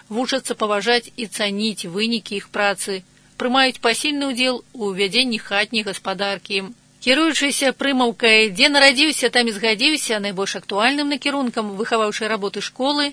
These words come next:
мы бачым прафесійнае самавызначэнне школьнікаў. У працэсе адукацыйнай дзейнасці праводзім работу па арыентаванні старшакласнікаў на выбар рабочых, сельскагаспадарчых прафесій.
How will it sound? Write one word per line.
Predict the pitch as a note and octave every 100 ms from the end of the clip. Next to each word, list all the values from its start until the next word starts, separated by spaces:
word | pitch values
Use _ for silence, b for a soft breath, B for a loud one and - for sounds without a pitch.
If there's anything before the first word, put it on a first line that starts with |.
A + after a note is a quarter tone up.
| B B B -
мы | A3+ C4+
бачым | G3+ A3 - A3
прафесійнае | - A#3 G#3+ - B3 C4 B3+ A#3
самавызначэнне | - A3 A3 G#3 G3+ G3 - G#3+ G3+ G3
школьнікаў. | - G#3+ F#3+ F#3 - F#3+ F#3 - -
У | A3+
працэсе | B3+ B3+ E4 D#4+ D4+ C#4 -
адукацыйнай | A3+ A#3 A3+ A#3 G#3 G#3
дзейнасці | F3 G#3 A#3 - C#4+
праводзім | B3+ A3 A3 G#3
работу | G3+ F#3 C4 C#4+ C#4 A#3+
па | B3+ C4
арыентаванні | C4 A#3 B3 A#3 A3+ G#3+ G3
старшакласнікаў | - G#3 - - A3+ C4 C4+ A3+ G#3+
на | G#3+ G#3
выбар | G#3+ G3+ A3 -
рабочых, | A#3+ A3+ F#3+ A#3 A#3 - F#3+ -
сельскагаспадарчых | C#4 - A#3+ A3 - G3 G3+ A3 -
прафесій. | - G#3 - G3+ F#3+ G3+ F#3